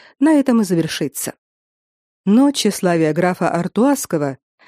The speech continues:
выступившего с гневной речью, воспрепятствовало заключению мира.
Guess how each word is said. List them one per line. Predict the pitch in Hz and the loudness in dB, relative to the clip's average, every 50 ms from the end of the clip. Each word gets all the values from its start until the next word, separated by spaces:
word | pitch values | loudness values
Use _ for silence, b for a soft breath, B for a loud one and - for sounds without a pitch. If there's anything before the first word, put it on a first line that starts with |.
| b b | b b
выступившего | 170 185 202 - - 180 - 180 165 - - - 160 160 156 - - | -2 -2 -2 -2 -4 -2 -2 -2 -2 -2 -2 -2 0 0 -2 -2 -4
с | 175 151 | -8 -6
гневной | 147 170 165 170 165 139 143 151 147 160 | -4 -2 0 0 0 0 -2 -2 0 2
речью, | 233 269 269 - - - 165 151 131 - _ _ _ b b b b b | 2 2 2 0 -2 -4 -4 -4 -4 -8 _ _ _ b b b b b
воспрепятствовало | 196 247 - - - 240 247 - 254 247 240 - - - 170 156 156 147 151 | -4 -4 -2 0 -2 -2 0 2 0 0 0 -2 -4 -4 -2 -2 0 -2 -2
заключению | 139 175 160 - 165 180 - - - 202 185 156 151 160 160 | -2 -4 -4 -4 -6 -6 -4 -2 -2 -2 0 0 0 0 0
мира. | 160 160 156 135 127 - | 0 0 0 -2 -4 -8